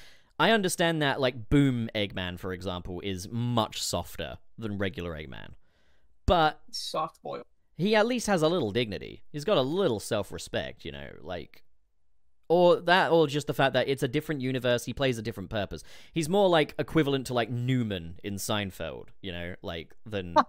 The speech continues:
Speaker 1: like,
Speaker 2: That's
Speaker 1: yeah,
Speaker 2: a good comparison,
Speaker 1: th-,
Speaker 2: actually.
Speaker 1: well, yeah, I kinda see, like, Sonic Boom as kinda being that. Like, Sonic is Jerry, Tails is George, Knuckles is Kramer,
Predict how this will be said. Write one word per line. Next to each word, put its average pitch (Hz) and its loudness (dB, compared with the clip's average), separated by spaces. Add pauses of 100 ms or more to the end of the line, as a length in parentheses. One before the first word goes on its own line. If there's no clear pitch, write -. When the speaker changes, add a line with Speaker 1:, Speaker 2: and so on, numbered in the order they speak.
(720)
Speaker 1:
like, 101 2
Speaker 2:
That's - -4
Speaker 1:
yeah, - 2
Speaker 2:
a 202 -4
good 240 4
comparison, 170 0 (100)
Speaker 1:
th-, 131 -8
Speaker 2:
actually. 147 -12 (120)
Speaker 1:
well, 359 0
yeah, 202 8
I 208 8
kinda 262 4
see, 240 -2
like, 131 0
Sonic 120 0 (120)
Boom 117 0
as 113 -2
kinda 151 0
being 156 2
that. 95 -2
Like, 113 -2
Sonic 147 -2
is 123 -2
Jerry, 113 -2 (320)
Tails 123 0
is 110 -6
George, 107 0
Knuckles 113 -4
is 101 -6
Kramer, 104 -4